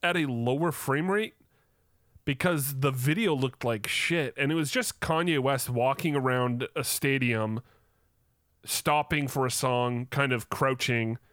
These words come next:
for the entire song. Everyone's cheering. And then he gets back up, walks to another spot in the stadium, crouches again. And that's pretty much the, the whole, like,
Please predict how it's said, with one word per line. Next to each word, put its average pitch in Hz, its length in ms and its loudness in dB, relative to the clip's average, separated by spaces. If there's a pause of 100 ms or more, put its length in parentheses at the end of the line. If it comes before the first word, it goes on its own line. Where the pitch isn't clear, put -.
(500)
for - 140 -2
the 131 100 2
entire 135 400 0
song. 117 600 0 (400)
Everyone's 131 500 2
cheering. 113 640 0 (520)
And 135 80 2
then 135 80 2
he 135 60 2
gets 131 240 -2
back 127 340 -2
up, 123 340 0 (100)
walks 127 400 0
to 131 80 0
another 120 200 0
spot 120 360 -2
in 123 80 -8
the 113 60 -4
stadium, 113 760 0 (840)
crouches 120 420 0
again. 107 460 -2 (640)
And 151 80 2
that's 170 120 -2
pretty 180 160 2
much - 260 -2
the, 143 280 -2 (120)
the 139 160 -2
whole, 135 340 2
like, 113 440 0